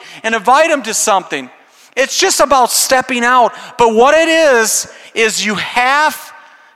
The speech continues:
to have the desire. You have to have that desire. Trust God.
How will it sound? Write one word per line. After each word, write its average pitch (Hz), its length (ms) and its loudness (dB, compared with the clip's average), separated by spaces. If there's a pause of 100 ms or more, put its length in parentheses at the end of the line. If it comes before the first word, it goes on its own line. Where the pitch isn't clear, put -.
(120)
to 220 80 -4
have 226 800 0 (960)
the 185 180 -4
desire. 170 840 0 (800)
You 143 80 -18
have 247 340 -2
to 220 80 -4
have 208 240 -2
that 190 160 0
desire. 165 400 0 (240)
Trust 294 580 0
God. 240 440 2